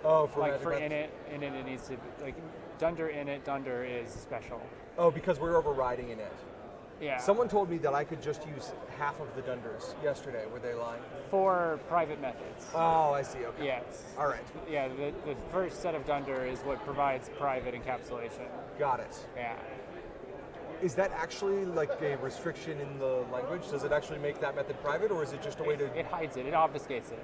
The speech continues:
Speaker 1: Oh, it does.
Speaker 2: It makes, so it's a little harder to get to.
Speaker 1: Oh, cool.
Speaker 2: Yeah. All right. So I don't know what I'm doing.
Speaker 1: But we're
Speaker 2: it's
Speaker 1: creating an X and a Y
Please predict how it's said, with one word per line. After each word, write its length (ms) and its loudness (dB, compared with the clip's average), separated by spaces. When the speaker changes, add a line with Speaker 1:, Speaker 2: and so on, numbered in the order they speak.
Speaker 1:
Oh, 100 8
it 80 4
does. 200 4
Speaker 2:
It 40 2
makes, 140 -4
so 160 4
it's 160 0
a 20 0
little 160 4
harder 220 6
to 80 -2
get 180 -2
to. 120 -6
Speaker 1:
Oh, 160 4
cool. 260 8
Speaker 2:
Yeah. 200 -2
All 80 4
right. 200 4
So 480 2
I 120 0
don't 160 2
know 140 0
what 100 0
I'm 140 -2
doing. 280 -2
Speaker 1:
But 140 10
we're 100 6
Speaker 2:
it's 100 -4
Speaker 1:
creating 400 2
an 80 0
X 260 0
and 60 0
a 60 2
Y 320 6